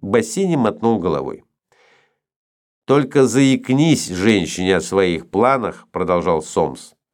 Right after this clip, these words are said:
«конца не увидишь болтовне». «Да», — сказал Бассини, —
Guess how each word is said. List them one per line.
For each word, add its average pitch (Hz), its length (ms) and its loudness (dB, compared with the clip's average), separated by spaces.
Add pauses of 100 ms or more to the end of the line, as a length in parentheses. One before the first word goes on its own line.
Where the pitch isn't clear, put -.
«конца 98 680 -4
не 82 120 -10
увидишь 82 460 -4
болтовне». 69 640 -6 (420)
«Да», — 135 640 0
сказал 82 360 -4
Бассини, — 73 580 -8